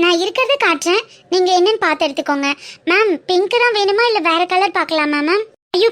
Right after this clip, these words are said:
பிங்க் தானேன்னு ஒண்ணும் இல்ல, இந்த சாரி நல்லா இருந்துச்சுன்னு எடுக்க சொன்னேன். கிரீனை தவிர வேற என்ன வேணா காட்டுங்க, ஏன்னா எனக்கு கிரீன் கலர்ல நிறைய புடவை இருக்கு. ஏன் மேம்? ஷியோர், நம்ம கிட்ட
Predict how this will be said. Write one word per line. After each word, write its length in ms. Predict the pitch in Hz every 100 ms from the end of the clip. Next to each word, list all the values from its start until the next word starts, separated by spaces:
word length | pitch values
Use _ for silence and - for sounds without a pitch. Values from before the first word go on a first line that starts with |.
| 403
பிங்க் 240 | 403 466 494
தானேன்னு 300 | 466 466 415
ஒண்ணும் 180 | 349 359
இல்ல, 100 | 285 226 - - -
இந்த 100 | 285 269
சாரி 200 | 339 440
நல்லா 180 | 330 302
இருந்துச்சுன்னு 400 | 381 349 311 381
எடுக்க 160 | 370 311 311
சொன்னேன். 260 | 277 254 - - -
கிரீனை 280 | 269 440 587 539
தவிர 180 | 392 453 415
வேற 100 | 320 294
என்ன 100 | 320 381
வேணா 160 | 359 403
காட்டுங்க, 300 | 311 277 269 240 - _ 247
ஏன்னா 120 | 302 359
எனக்கு 200 | 277 233
கிரீன் 220 | 277 403 370
கலர்ல 280 | 320 359 359
நிறைய 260 | 269 320 453 466
புடவை 220 | 320 311
இருக்கு. 240 | 285 - 240 - _ -
ஏன் 160 | 349 427
மேம்? 180 | 440 -
ஷியோர், 320 | - 370 311 - - -
நம்ம 160 | 285 285
கிட்ட 140 | 330